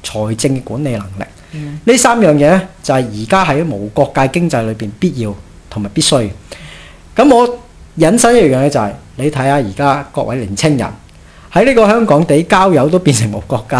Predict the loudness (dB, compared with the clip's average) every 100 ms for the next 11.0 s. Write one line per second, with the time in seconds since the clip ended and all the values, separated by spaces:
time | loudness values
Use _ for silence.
0 | -2 -4 -8 -10 -16 -6 0 2 2 0
1 | -2 0 0 -2 -6 -2 0 0 -2 -6
2 | 0 2 2 -2 -2 -2 -2 -4 -4 -6
3 | -6 -6 -6 -4 -2 2 2 0 -4 -8
4 | -6 -4 -4 -4 -8 -8 -6 -6 -8 -6
5 | -4 -4 -4 -6 -6 -14 -20 -20 -20 -20
6 | -20 -20 -20 -10 -4 -2 -2 -4 -8 -18
7 | -20 -20 -20 -20 -20 -6 -2 -2 2 2
8 | 2 -2 -4 -4 -4 -8 -18 -20 -20 0
9 | 2 4 2 -2 -8 -4 -2 -2 -6 -4
10 | -4 -4 -6 -6 -8 -10 -6 -6 -6 -6